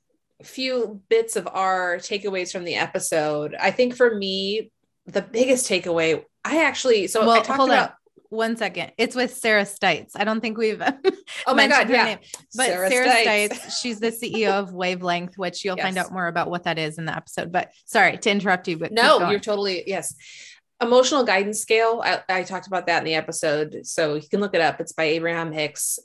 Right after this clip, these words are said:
Speaker 1: And I just love, love, loved the idea of not forcing yourself to go from here to, "Oh my gosh, everything's great." And how going from rung to rung of that ladder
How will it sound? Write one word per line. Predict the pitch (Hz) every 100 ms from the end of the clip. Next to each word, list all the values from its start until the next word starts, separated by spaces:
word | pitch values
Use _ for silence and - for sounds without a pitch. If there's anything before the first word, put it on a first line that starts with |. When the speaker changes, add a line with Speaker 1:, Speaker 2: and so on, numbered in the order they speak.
| _
Speaker 1:
And | 196 185 170 165 165 - -
I | 233
just | 339 330
love, | 170 175 196 214 208
love, | 190 175 156
loved | 160 165 165 170 170
the | 165 156
idea | 147 139 123 120 143 - _ _ _ _
of | 165 156 143 151 - - _ -
not | 175 175 175 190
forcing | - - 175 170 175
yourself | 165 160 - 156 151
to | -
go | 165 156 156
from | - 160 143 143 131 _ _ _ -
here | - 202 190 214 262 277
to, | - 190 -
"Oh | 370
my | 381 392
gosh, | 370 349
everything's | 359 349 349 339 -
great." | 349 - - - - -
And | 190 185 175
how | - 208 190 175 170 - _ _ _ -
going | 190 196 226
from | 226 208 170
rung | 165 156 180
to | 190
rung | 170 147 143 165
of |
that | 165 117 -
ladder | 139 135 165 214 285 285